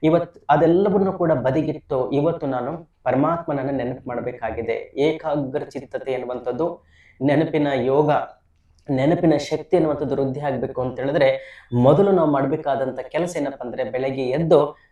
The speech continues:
ತಂದೆಯನ್ನ ನೆನಪು ಮಾಡ್ಬೇಕಾಗಿದೆ. ನಿರಂತರ ಎಷ್ಟು ಸಾಧ್ಯವಾಗುತ್ತೋ ಅಷ್ಟು ಪರಮಾತ್ಮನನ್ನ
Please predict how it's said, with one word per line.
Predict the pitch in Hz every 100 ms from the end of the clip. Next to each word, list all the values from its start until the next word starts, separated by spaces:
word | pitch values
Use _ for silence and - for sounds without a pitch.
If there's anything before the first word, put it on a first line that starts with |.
| _
ತಂದೆಯನ್ನ | 123 135 139 135
ನೆನಪು | 127 120 120
ಮಾಡ್ಬೇಕಾಗಿದೆ. | 120 113 117 117 117 113 120 -
ನಿರಂತರ | 127 135 165 185 180 160 -
ಎಷ್ಟು | 143 151 - 185
ಸಾಧ್ಯವಾಗುತ್ತೋ | 180 160 147 160 143 147 143
ಅಷ್ಟು | 139 135
ಪರಮಾತ್ಮನನ್ನ | 143 127 135 147 143 139 160